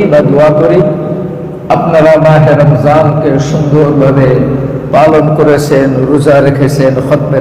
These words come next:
তারাবি পড়েছেন, যাকাত দিয়েছেন, সদকা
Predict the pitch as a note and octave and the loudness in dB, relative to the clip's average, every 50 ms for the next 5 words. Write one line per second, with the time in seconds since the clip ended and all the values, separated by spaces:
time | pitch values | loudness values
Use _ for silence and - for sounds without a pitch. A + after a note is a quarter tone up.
0 | B2+ C3+ B2+ C#3+ D3+ C#3+ D3 D3 C#3+ - C#3+ C#3 C3+ C#3+ D3+ C#3+ C#3 C#3 C#3 C3+ | -2 0 0 0 2 2 2 0 0 0 0 0 0 0 -2 -2 -2 -2 -2 -2
1 | C3+ - - - - - - - - C3 B2 - E3+ D#3+ D3+ - F#3 F3+ F3+ F3+ | -2 -6 -8 -10 -10 -10 -10 -10 -8 -6 -2 0 0 0 2 2 2 2 4 2
2 | F3+ F3+ F3+ E3+ E3 E3 - F3 D3+ D3+ D3+ C#3+ - - F3+ D#3 E3 D#3 D3+ E3 | 2 2 2 2 2 0 0 -2 -2 0 0 -2 0 -2 0 0 -2 0 0 2
3 | - | 2